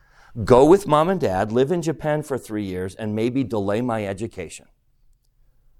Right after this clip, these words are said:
Or start my education and live without mom and dad. That's a tough choice, right?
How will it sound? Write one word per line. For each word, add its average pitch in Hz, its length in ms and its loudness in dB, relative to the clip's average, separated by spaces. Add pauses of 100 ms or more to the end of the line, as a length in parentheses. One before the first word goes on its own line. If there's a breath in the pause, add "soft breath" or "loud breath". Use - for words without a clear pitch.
(720)
Or 110 140 2
start - 420 2
my 98 200 -2
education 92 600 -6
and 98 120 -2
live 110 180 6
without 92 320 -2
mom 85 220 -10
and 76 100 -14
dad. - 280 -20 (2500)
That's - 180 4
a 160 60 8
tough 139 240 6
choice, - 320 6
right? 143 260 4